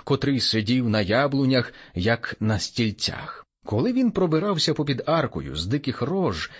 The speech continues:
павутиння лоскотало йому щоки, бо придивився до квіт. Червона, блискуча і волога,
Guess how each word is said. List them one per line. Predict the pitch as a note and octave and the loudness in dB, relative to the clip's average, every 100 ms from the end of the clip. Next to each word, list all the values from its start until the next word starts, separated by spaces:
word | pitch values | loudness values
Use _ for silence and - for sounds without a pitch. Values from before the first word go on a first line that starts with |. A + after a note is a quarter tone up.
| - - | -10 -2
павутиння | C#3+ D3+ G#3 G#3+ G3+ G3 | 0 2 2 2 2 4
лоскотало | F3+ - D#3+ D3+ C#3+ D3+ C#3 | 2 0 -4 -2 -2 0 2
йому | A2+ A#2+ A2+ | 2 2 0
щоки, | - - F2 - A#1 - _ | -2 -2 -4 -4 -14 -16 _
бо | - D2+ C3 | -8 -2 0
придивився | C#3 B2+ A#2 A2 A2+ A#2 - A2+ | 0 -2 0 0 0 0 -2 -2
до | G#2+ | -2
квіт. | - A#1 _ - | -4 -12 _ -6
Червона, | - F2+ D2 D#2+ D#3 F3+ F3+ - _ _ - | -2 -2 -2 -2 0 2 0 -4 _ _ -8
блискуча | D#2+ C3+ D3 - - G3+ - A#2 | -2 0 0 0 0 0 0 0
і | G#2 | 2
волога, | G2+ G#2+ A2+ F#3+ F3 | 2 2 4 2 2